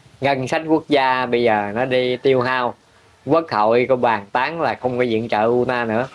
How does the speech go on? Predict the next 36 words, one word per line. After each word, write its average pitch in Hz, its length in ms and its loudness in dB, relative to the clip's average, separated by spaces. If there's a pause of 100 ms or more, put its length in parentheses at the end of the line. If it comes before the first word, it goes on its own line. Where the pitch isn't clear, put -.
(880)
Mà 117 60 0
trong 143 220 0
khi 147 160 2
đó 156 240 2
chiến 175 240 -2
tranh 147 240 -6
chưa 147 160 2
ngừng 113 360 -2
mà 110 100 0
nó 135 120 0
đang 139 280 -2
bốc 160 220 0
cháy 170 300 0
giống 175 220 -2
như 131 120 0
ngọn 117 220 0
lửa. 120 300 2 (640)
Mà 120 60 0
giờ 117 240 2
đây 135 180 2
Israel 143 540 0 (200)
với 151 320 2
Hamas, 139 440 -4 (220)
Palestine 139 500 0 (800)
thì, 113 200 4
à, 113 160 2
Israel 143 600 0
là 120 120 0
con 135 260 0
ruột 113 200 2
của 143 100 -2
Mỹ, 147 360 2 (220)
cho 135 100 0
nên 127 240 -2
Mỹ 143 280 2
dồn 110 400 2